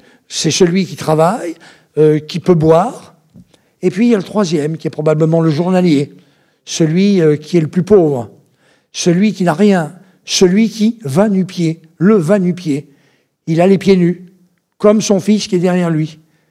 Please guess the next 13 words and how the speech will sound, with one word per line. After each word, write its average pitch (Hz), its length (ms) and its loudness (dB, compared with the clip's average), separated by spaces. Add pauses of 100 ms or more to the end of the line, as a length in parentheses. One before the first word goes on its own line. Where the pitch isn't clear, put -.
(140)
Et 175 120 4
lui 247 240 4
n'est 190 160 0
pas 196 180 -2
invité 165 600 -4 (340)
au 147 60 -6
banquet 147 540 -4
encore. 147 500 -6 (400)
Lui, 196 360 -4
il 180 100 -2
ne 165 100 0
boit 151 280 0
pas. 101 180 -10